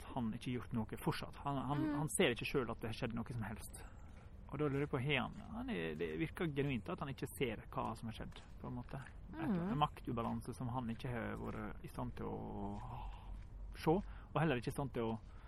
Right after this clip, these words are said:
Speaker 1: eh, s-, eh,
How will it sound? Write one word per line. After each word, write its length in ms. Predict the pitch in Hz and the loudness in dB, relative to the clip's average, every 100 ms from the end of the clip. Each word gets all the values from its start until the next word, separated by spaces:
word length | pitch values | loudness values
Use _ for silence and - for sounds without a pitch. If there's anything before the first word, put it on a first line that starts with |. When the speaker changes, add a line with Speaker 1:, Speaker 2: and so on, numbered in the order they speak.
| - - - - - - - - - - - | -10 -10 -12 -12 -12 -12 -10 -10 -10 -10 -6
Speaker 1:
eh, 1500 | 123 117 113 110 107 107 104 104 104 - - 202 202 202 214 | -2 0 2 0 0 -2 -2 -2 -2 -2 -2 -2 -2 -2 -4
s-, 180 | 214 - 190 202 202 - - | -4 -4 -4 -4 -6 -8 -8
eh, 180 | - | -6